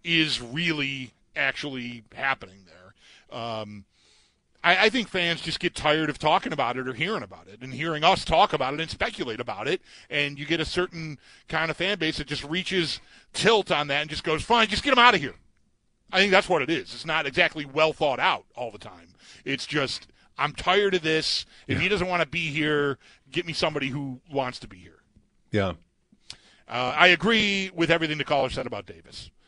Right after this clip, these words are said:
Speaker 1: Nothing against the guy. Um, I mean, I, I've, I've thought for two years, I'm not paying that guy a second contract.
Speaker 2: Well, do we really think we know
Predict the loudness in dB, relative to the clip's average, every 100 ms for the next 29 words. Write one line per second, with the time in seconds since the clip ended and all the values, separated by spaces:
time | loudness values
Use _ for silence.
0 | _ 0 2 2 2 0 0 0 2 4
1 | 4 0 -4 _ _ _ -6 -2 0 -2
2 | -4 -10 -18 _ -14 -6 -2 0 2 0
3 | 0 -4 -2 0 0 -2 -6 -8 -4 0
4 | -2 -4 -10 -8 -6 -4 -2 -2 -2 -4
5 | -4 -4 -6 -6 -4 -4 -4 -6 -8 -10
6 | -14 -16 -18 -20 -20 -16 0 4 4 0
7 | -12 _ 0 4 4 4 4 6 4 4
8 | 0 0 2 2 4 4 4 2